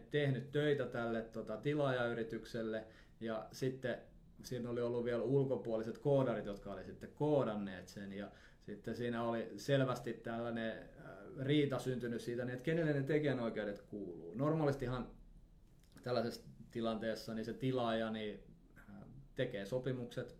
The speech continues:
sekä sen konsultin kanssa, niin että ohjelmiston määrittelyt kuuluu heille, tekijänoikeudet niihin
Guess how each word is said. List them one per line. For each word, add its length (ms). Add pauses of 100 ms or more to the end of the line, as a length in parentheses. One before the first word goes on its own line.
sekä 260
sen 160
konsultin 500
kanssa, 340
niin 140
että 240
ohjelmiston 460
määrittelyt 560
kuuluu 440
heille, 400 (300)
tekijänoikeudet 800
niihin 300